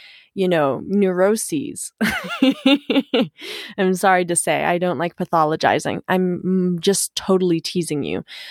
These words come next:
Um, one of the things that the cohort really struggles with is, like,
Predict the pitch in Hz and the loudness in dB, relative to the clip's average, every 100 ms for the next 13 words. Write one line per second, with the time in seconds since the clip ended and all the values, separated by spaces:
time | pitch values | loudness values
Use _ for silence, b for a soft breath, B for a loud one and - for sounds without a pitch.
0 | B B 175 175 165 156 156 - 185 - | B B 2 4 2 0 -4 -8 -8 -10
1 | - _ _ _ _ _ _ 214 214 220 | -12 _ _ _ _ _ _ 2 4 4
2 | 254 285 - 196 196 185 - 202 185 185 | 2 0 0 0 -2 -4 -2 0 2 0
3 | 165 170 160 - - 214 285 254 170 143 | -2 -4 -4 -6 -2 0 2 2 2 -2
4 | 160 170 - 165 156 - | 0 -4 0 0 0 -4